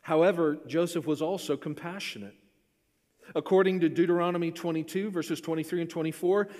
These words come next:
he had the right to demand her public stoning for her unchastity.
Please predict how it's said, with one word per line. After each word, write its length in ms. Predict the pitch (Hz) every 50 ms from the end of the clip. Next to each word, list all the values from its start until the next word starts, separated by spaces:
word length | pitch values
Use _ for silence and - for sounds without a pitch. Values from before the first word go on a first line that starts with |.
| - -
he 180 | - - 190 185
had 260 | 190 208 202 190 165
the 80 | 180 170
right 480 | 156 139 147 165 196 226 202 - -
to 100 | - -
demand 600 | 165 143 156 160 147 147 165 185 214 220 185 156 143
her 120 | 156 170
public 520 | - - - - 196 185 190 185 170 175 -
stoning 680 | - - - - 202 220 240 220 170 143 143 165 - - - - -
for 140 | - 175 160
her 100 | 160 185
unchastity. 840 | 185 190 190 185 185 220 214 247 262 - - - 135 - - 87